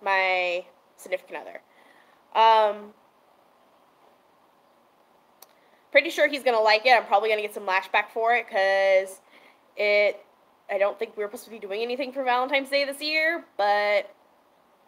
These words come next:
I needed an excuse to buy him something. <laughs> So, and I like buying him stuff at random and showing him how much I love him.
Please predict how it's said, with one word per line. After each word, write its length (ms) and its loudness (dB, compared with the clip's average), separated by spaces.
I 20 4
needed 300 8
an 80 2
excuse 380 -2
to 100 -6
buy 200 6
him 200 0
something. 580 -4
<laughs> 40 -8
So, 400 6
and 120 6
I 100 8
like 240 6
buying 300 4
him 180 -8
stuff 320 0
at 140 2
random 560 0
and 300 -4
showing 240 -6
him 100 -10
how 100 -8
much 180 -12
I 40 -10
love 140 -16
him. 180 -20